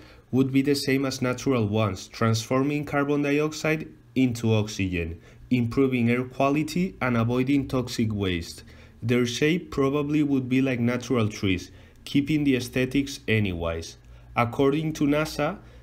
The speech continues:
this idea is not only possible, but it's been achieved without the maximum efficiency. Going beyond, this invention would have hundred percent of efficiency,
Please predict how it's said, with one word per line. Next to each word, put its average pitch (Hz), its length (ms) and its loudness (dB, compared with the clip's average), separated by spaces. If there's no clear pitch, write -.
this 139 260 0
idea 151 600 0
is 131 180 0
not 143 240 0
only 151 220 2
possible, 98 640 -4
but 113 240 4
it's 123 240 -2
been 139 240 4
achieved 151 540 0
without 127 480 2
the 139 100 4
maximum 139 600 0
efficiency. 95 840 -2
Going 143 380 4
beyond, 160 560 -4
this 131 320 -2
invention 151 720 0
would 143 260 4
have 151 340 -2
hundred 151 520 -2
percent 139 480 0
of 147 160 -4
efficiency, 110 840 -2